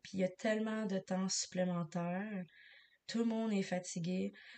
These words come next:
puis il y a personne qui avait envie de ce changement-là parce que le, les décisions sont prises par des gestionnaires qui ont à peu près jamais, ou même jamais travaillé dans un laboratoire, puis ils savent pas comment ça fonctionne.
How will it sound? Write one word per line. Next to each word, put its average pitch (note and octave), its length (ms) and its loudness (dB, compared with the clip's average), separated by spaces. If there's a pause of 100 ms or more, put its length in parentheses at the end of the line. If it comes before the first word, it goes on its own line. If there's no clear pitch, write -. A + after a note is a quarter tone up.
(360)
puis F#3+ 360 2
il F#3 80 0
y G3 60 8
a F#3+ 40 8
personne A#3 520 4
qui G3 120 0
avait F3 160 6
envie F3 300 2
de F3+ 120 0
ce - 220 0
changement-là E3+ 800 4 (140)
parce F3 160 -2
que - 100 0
le, F#3 280 4
les G3 180 2
décisions G#3 680 0
sont F#3 320 2
prises G#3+ 680 2 (640)
par F#3 180 4
des E3+ 140 4
gestionnaires F#3 1000 2 (1200)
qui F#3+ 600 4
ont F#3 160 4
à F#3+ 80 6
peu F#3+ 140 2
près G3 200 2
jamais, F#3+ 480 4
ou F3 120 6
même F#3+ 240 8
jamais A3 720 6
travaillé A3+ 400 4
dans A#3 200 4
un G#3+ 60 2
laboratoire, G3 680 0
puis G#3 100 -6
ils E3+ 40 -4
savent E3 260 -2
pas A#3 160 -2
comment A3 220 -4
ça G#3 140 -4
fonctionne. G#3+ 560 -2